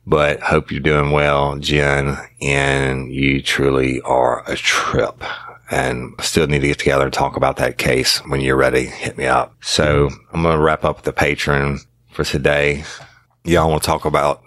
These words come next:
two more podcasts real quick. And one of 'em is Crimes Unlimited by Rachel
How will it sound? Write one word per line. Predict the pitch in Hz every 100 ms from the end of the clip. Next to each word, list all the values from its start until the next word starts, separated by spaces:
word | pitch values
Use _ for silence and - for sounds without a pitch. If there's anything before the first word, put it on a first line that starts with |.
| -
two | - 92
more | 82 78
podcasts | - 76 69 - 71 69 67 -
real | 67
quick. | - 73 65 67 - - - _ -
And | 71 69 67 67 - - - -
one | 71 73 85 78
of | 69 67
'em | 65 67 - _ -
is | 71 69 69 69 76 - - _
Crimes | - 73 71 71 69 67 -
Unlimited | - - 139 143 139 67 131 131 - - -
by | -
Rachel | 69 67 69 69 - 69 65